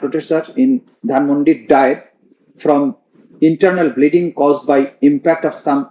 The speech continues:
two hundred metal shots spelled to have one of his legs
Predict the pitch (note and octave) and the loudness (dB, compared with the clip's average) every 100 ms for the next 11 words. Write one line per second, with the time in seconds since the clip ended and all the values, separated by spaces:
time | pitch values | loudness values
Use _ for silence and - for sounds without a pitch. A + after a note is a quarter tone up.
0 | _ _ - G3+ F#3 F#3+ F#3+ - D3+ E3+ | _ _ -2 0 2 2 0 0 -2 0
1 | D#3+ - D#3+ A2+ - - - B2+ - D3+ | -2 0 -2 -2 -8 -12 -2 -2 0 -4
2 | - E3 F3 - _ _ _ - B2+ D3 | 2 2 0 -6 _ _ _ -12 0 0
3 | F#3+ F#3+ F#3 - C3+ C#3+ F3 | 2 2 0 0 0 0 -2